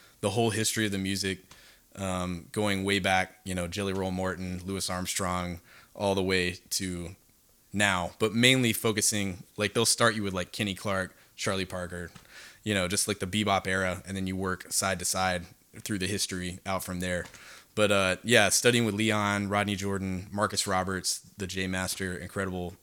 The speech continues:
pianist and composer, uh,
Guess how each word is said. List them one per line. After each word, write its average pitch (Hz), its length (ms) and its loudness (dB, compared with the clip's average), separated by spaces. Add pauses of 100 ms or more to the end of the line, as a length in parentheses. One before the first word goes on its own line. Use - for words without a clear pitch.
(160)
pianist 95 520 -2
and 87 80 -8
composer, 90 600 -8 (580)
uh, 90 420 0